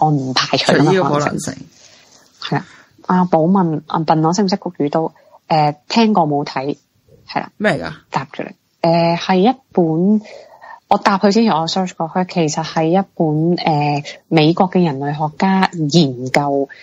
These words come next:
Speaker 1: 呃，日本國民性格嘅一本，呃，研究報告嘅書嚟嘅。
Speaker 2: 哦。
Speaker 1: 係啦。聽過，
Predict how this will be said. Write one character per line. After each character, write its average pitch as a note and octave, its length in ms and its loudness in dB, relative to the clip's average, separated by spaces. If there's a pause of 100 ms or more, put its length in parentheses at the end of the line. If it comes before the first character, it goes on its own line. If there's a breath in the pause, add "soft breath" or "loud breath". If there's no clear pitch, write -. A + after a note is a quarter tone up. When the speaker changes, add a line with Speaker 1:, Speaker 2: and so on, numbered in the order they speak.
(260 loud breath)
Speaker 1:
呃， C3 440 -2 (160)
日 D#3+ 180 2
本 D3+ 320 2
國 F3+ 260 2
民 A#2+ 240 -6
性 C#3 280 -2
格 C#3 100 -2 (160)
嘅 C#3+ 140 -2
一 D3 100 -2
本， - 320 -4 (560)
呃， B2+ 880 -2
研 C3 160 2
究 C3+ 120 2
報 C3 120 2
告 - 260 -2 (200)
嘅 C3+ 120 0
書 - 240 2
嚟 - 140 -4
嘅。 - 180 -10 (260)
Speaker 2:
哦。 D#3+ 80 -12 (460)
Speaker 1:
係 D#3 460 -10
啦。 D#3 180 -12
聽 C#4 260 4
過， - 300 0